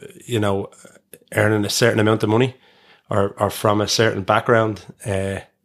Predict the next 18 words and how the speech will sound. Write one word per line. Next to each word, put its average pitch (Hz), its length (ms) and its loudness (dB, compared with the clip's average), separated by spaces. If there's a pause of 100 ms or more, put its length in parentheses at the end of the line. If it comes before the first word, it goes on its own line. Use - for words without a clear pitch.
(260)
Dublin 101 220 -2
maybe 101 240 4
isn't 101 140 0
the 92 60 -4
best 110 300 -2
place 113 240 2
to - 60 -10
be 117 120 4
at 117 80 0
the - 140 -2
moment. 117 300 0 (440)
It's, - 260 -6 (300)
you - 100 -16
know, - 240 -14
it's, - 200 -8 (1200)
like, 110 240 -2
it's 123 240 -8
just, - 260 -2